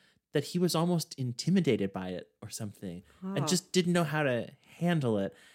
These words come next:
Speaker 1: And I thought that was such an interesting concept.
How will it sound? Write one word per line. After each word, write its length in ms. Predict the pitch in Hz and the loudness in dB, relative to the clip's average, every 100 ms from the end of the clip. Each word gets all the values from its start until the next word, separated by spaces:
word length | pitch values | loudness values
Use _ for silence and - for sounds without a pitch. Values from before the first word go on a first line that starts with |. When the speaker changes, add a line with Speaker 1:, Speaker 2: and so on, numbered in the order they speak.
| _ _ _ | _ _ _
Speaker 1:
And 80 | 147 | 0
I 60 | 160 | 2
thought 180 | 196 190 | 2 2
that 100 | 135 | 0
was 120 | 127 | -2
such 320 | - 175 - | -2 -2 0
an 100 | 151 | -2
interesting 680 | 131 131 180 - - 180 180 | -2 -4 -4 -2 0 0 0
concept. 880 | - - 143 156 - 98 92 - | -4 -2 -2 0 0 -2 -2 -8